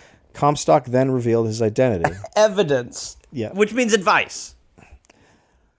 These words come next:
Speaker 1: Doherty grabbed the evidence and tried to run upstairs with Comstock in pursuit. So he had a bunch of papers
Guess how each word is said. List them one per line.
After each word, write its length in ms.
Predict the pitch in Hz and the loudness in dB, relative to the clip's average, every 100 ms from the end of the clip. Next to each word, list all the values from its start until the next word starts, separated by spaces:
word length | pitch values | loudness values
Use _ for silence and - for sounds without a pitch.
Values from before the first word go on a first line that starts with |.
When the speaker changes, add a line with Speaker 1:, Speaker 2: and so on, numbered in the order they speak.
| _ _ | _ _
Speaker 1:
Doherty 380 | 147 196 240 294 | 0 2 2 -2
grabbed 460 | 214 139 143 196 | -2 0 2 0
the 120 | 202 170 | -2 -2
evidence 440 | 123 117 123 - | 0 -2 -4 -8
and 200 | - 143 | -6 -6
tried 240 | - 147 156 | -2 0 2
to 80 | 135 | 2
run 180 | 120 | 0
upstairs 640 | 120 - - 117 101 101 98 | 0 -4 -4 -2 -2 -4 -4
with 160 | 110 - | -8 -4
Comstock 520 | - 123 - 117 107 | -2 -2 2 2 2
in 100 | 110 | -2
pursuit. 360 | 101 92 90 | -2 -4 -4
So 100 | 107 | -2
he 40 | 117 | 4
had 120 | 131 | 4
a 20 | |
bunch 160 | 123 110 | 4 0
of 80 | 95 | -4
papers 480 | 92 85 85 90 | -4 -6 -10 -14